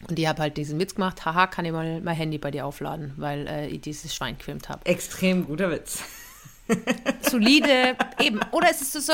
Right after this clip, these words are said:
Speaker 1: klar, also so, es, wir wissen alle schon sehr, sehr lange, dass Schweinenasen ausschauen wie Steckdosen.
Speaker 2: Ja, ist ein Fakt.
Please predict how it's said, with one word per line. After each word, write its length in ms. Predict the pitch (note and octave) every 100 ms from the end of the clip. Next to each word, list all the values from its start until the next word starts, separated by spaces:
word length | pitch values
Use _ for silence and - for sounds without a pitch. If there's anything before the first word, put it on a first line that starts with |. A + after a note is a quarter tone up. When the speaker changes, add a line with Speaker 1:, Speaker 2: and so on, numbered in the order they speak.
| D4
Speaker 1:
klar, 260 | - C#4 C#4+
also 160 | C4+ C4
so, 300 | C4 C4+ -
es, 200 | A#3+ - - -
wir 160 | G#3+ A#3+
wissen 280 | D4 - C#4+
alle 260 | G#3 B3+
schon 240 | B3 A3+ G#3
sehr, 200 | A#3 A#3
sehr 120 | A#3
lange, 420 | G3+ F3 E3+ E3 -
dass 180 | E3+
Schweinenasen 560 | - G#3+ A#3 G#3 F#3+ F#3
ausschauen 420 | D3+ E3 - E3
wie 100 | E3+
Steckdosen. 680 | - - D3+ - B2+ - G#3+
Speaker 2:
Ja, 100 | G#3+
ist 180 | G#3 F#3+
ein 80 |
Fakt. 280 | F3+ C#3+ -